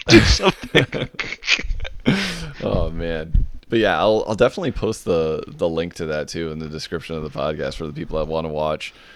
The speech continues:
Speaker 2: Um, the, the matches of this game are, are pretty intense,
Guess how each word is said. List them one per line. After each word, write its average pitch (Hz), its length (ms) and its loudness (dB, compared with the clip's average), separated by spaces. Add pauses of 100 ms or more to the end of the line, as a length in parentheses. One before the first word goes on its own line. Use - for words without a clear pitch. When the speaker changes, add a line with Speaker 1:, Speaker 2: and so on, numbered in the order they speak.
(220)
Speaker 2:
Um, 80 480 -2 (320)
the, 131 260 4
the 110 160 0
matches 113 460 0
of 92 80 -2
this 82 120 -6
game 85 340 -6
are, 78 240 -2
are 78 60 -8
pretty 78 280 -8
intense, 71 580 -10